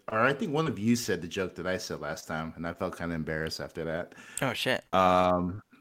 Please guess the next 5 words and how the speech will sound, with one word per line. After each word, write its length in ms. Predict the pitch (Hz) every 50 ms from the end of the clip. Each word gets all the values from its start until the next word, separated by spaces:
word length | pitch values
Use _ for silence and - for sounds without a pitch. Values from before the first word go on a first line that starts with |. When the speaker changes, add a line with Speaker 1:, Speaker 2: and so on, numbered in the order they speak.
| _ _ _ _ _ _ _ _ _ _ _ -
Speaker 1:
so, 640 | - - 143 143 135 110 104 104 110 120 123 - - _ _ _ _ _ _ _ _ _ _ _ -
what 240 | 98 107 123 113
has 300 | 120 139 127 123 123 -
four 320 | - - - 120 123 131 131
letters, 680 | 123 110 104 101 104 107 104 107 110 - - - -